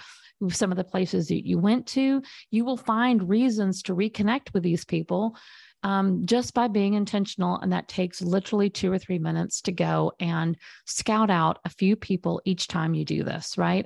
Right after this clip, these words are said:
I'm not suggesting you do your entire friends list. That would take you all day and probably all week. But a little bit goes a long way, a little bit every day or a little bit every other day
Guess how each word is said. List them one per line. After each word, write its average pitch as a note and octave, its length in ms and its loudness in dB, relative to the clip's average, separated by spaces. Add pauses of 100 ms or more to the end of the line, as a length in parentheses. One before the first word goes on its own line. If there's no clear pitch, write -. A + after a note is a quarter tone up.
I'm F3+ 80 0
not F3+ 180 0
suggesting F3+ 480 0
you E3 120 2
do E3+ 80 2
your E3 280 2
entire E3+ 440 -2
friends G3 360 -2
list. F3+ 300 -2
That - 160 -4
would G3 80 -8
take D#3+ 240 -4
you E3+ 100 0
all E3 220 0
day F#3+ 300 2
and D#3 120 0
probably D#3+ 440 -4
all D3 160 -4
week. C3 320 -10 (800)
But A#3 80 4
a A3+ 80 4
little B3+ 240 4
bit A3+ 320 2
goes F#3+ 220 2
a F3+ 60 -2
long E3 360 0
way, D3+ 460 -4
a F3+ 80 -2
little G3+ 280 2
bit A3+ 380 2 (400)
every F#3 240 0
day E3 380 -2
or D#3+ 80 -4
a D#3+ 60 -2
little G#3 200 0
bit A3 220 0
every F#3+ 260 2
other F3 220 2
day - 380 -10